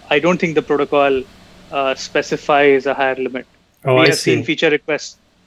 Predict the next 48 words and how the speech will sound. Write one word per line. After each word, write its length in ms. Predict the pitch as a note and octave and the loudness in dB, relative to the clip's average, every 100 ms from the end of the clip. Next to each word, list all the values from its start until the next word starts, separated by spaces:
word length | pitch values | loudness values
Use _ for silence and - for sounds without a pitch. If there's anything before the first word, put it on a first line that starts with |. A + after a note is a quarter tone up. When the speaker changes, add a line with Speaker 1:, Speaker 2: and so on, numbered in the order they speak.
| _ | _
Speaker 1:
where 200 | C#3+ D3 | -2 0
people 260 | D3 C#3 C#3+ | 0 0 2
are 100 | C#3+ | 2
like, 120 | C#3 | 2
"Yeah, 140 | D3 C#3 | 2 2
I 40 | |
have, 160 | C#3 C3+ | 2 0
like, 180 | C3+ - _ _ | -4 -8 _ _
you 80 | D3 | -8
know, 140 | C#3+ | -6
this, 240 | C3 C3+ - D3 | -4 -4 -4 -8
this 240 | - - - | -8 -14 -4
crazy 320 | D#3 D3 D3+ | 0 2 0
file 400 | C#3 D3+ C#3+ C#3 C3 - - - | -2 0 2 0 -4 -12 -20 -6
that 120 | D3 C#3+ | -2 0
I 40 | |
need 200 | D3 D3+ | 0 2
to 60 | D3+ | 2
upload." 520 | C3 - C#3 C3 C3 | 0 0 0 0 -2
And, 180 | C3 C#3 | -4 -6
and, 280 | C3+ C3+ | -6 -6
you 100 | C#3 | -2
know, 80 | C#3 | -2
on 60 | C3+ | 0
the 80 | D3 | 0
client 280 | G#3 G3+ | 2 2
side, 160 | F#3+ E3 | 2 0
we 160 | D#3+ F3+ | 0 0
run 140 | D#3 | 0
out 100 | D3+ | -2
of 80 | C#3 | -4
memory 340 | C#3+ C#3+ C#3 C3 - - | -6 -6 -6 -8 -18 -10
to 80 | D#3+ | -8
process 340 | - D3+ F3+ | -2 -2 0
that 160 | D#3 D3 | -2 -4
request. 300 | C#3 - C3+ | -4 -6 -6
But 120 | C3+ - - - | -8 -12 -14 -2
<laughs> 560 | - D#3 - - - - | 0 0 -4 -20 -18 -4
I 80 | D3 | -2
guess, 420 | D#3 D#3+ D3+ C#3 | 2 2 0 -8
uh, 240 | D3 C#3+ C3+ | -8 -6 -6
the 100 | C#3 | -4
protocol 440 | D3+ C#3+ D3 C3 | -4 -2 -2 -4
allows 320 | B2+ B2+ C#3+ | -4 -4 -4
for 280 | - C3+ C3 | -6 -6 -4
arbitrary 540 | C#3 C3 C3+ C#3+ C3 B2+ | -4 -2 -2 0 0 0
large 240 | B2+ B2 | -2 -2
stuff. 380 | - C#3+ - | -10 -12 -12